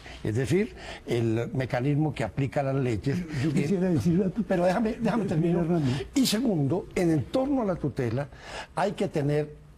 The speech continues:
Speaker 1: un una actitud supremamente clara de la necesidad de que sufra una reforma muy importante y a fondo.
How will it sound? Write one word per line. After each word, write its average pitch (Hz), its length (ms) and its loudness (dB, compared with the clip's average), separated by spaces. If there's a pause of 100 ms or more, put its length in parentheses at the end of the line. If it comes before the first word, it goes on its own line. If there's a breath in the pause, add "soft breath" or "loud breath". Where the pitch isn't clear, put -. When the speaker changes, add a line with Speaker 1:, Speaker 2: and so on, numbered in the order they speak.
(100)
Speaker 1:
un 294 340 2 (360)
una 165 600 2 (340 loud breath)
actitud 165 640 0
supremamente 170 800 0
clara 123 340 -2 (280 loud breath)
de 127 180 0
la 123 240 2
necesidad 156 1040 0 (580 loud breath)
de 117 220 -2
que 113 160 -2
sufra 175 760 -2 (160)
una 175 360 2
reforma 131 720 0
muy 190 460 2
importante 120 680 -4
y 117 60 0
a 101 60 0
fondo. 87 480 -4